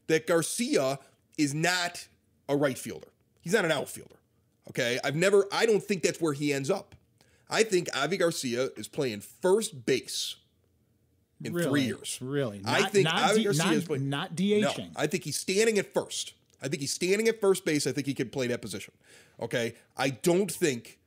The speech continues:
Speaker 1: that he's playing the outfield. I think he's one of these guys they convert, they bring him in, they have him work out at first base. He might end up as a D H.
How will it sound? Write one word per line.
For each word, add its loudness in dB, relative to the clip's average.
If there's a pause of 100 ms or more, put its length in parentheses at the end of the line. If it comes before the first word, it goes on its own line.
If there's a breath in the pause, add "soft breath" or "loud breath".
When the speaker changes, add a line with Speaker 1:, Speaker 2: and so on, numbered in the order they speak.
(140)
Speaker 1:
that -2
he's -6
playing -2
the -6
outfield. -10 (100)
I -2
think -4
he's -10
one 2
of 0
these -4
guys 0
they -2
convert, -4
they -2
bring -2
him 0
in, 0
they -4
have -4
him -8
work -2
out -2
at -10
first -8
base. -10 (220 loud breath)
He -10
might -6
end -2
up -4
as 2
a -2
D 0
H. -2